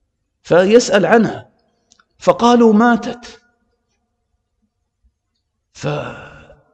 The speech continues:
يعني كأن هذا أثر في قلب النبي صلى الله عليه وسلم، فقال: "أفلا كنتم آذنتموني؟ لماذا ما أخبرتموني؟" الصحابة رضي الله عنهم ظنوا أنها لا قيمة لها، فلماذا يخبرون النبي صلى الله عليه وسلم ويشغلونه بأمرها؟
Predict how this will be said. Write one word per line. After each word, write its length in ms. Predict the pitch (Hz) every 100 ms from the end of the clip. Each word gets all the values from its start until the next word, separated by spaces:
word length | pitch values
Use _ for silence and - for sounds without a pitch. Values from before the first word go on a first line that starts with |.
| _ _
يعني 240 | 135 156 151
كأن 340 | 151 160 160
هذا 260 | 156 151 185
أثر 260 | - 170
في 140 | 135 143
قلب 280 | 160 147
النبي 340 | 143 143 143 151
صلى 260 | 143 139
الله 120 | 135 135
عليه 80 |
وسلم، 220 | 131 139 135
فقال: 400 | 139 151 143 190
"أفلا 400 | 180 156 156 139
كنتم 440 | 180 175 165 143 143
آذنتموني؟ 960 | 151 180 190 - 202 202 202 202 - _ _ _ _ _ _ _ _ _ _ _ _ _ _ 139
لماذا 360 | 165 233 226 202
ما 180 | 196
أخبرتموني؟" 840 | 202 165 180 - 180 214 214 - - _ _ _ _ _ _ _ _ _ _ _ _ _ _ _ _ _ _ _
الصحابة 440 | 175 - - 240 -
رضي 220 | 202 208
الله 120 | 190
عنهم 420 | 185 165 190 214
ظنوا 340 | 247 240 214 240
أنها 260 | 247 254
لا 140 | 277 339
قيمة 360 | 320 277 233 240
لها، 400 | 233 160 180 208
فلماذا 400 | 202 208 214 196
يخبرون 480 | 170 151 165 180
النبي 320 | 151 147 143 151
صلى 140 | 147
الله 100 | 139
عليه 100 | 135
وسلم 200 | 147 143
ويشغلونه 680 | 139 120 127 147 139 127 127
بأمرها؟ 680 | 117 120 104 104 110 110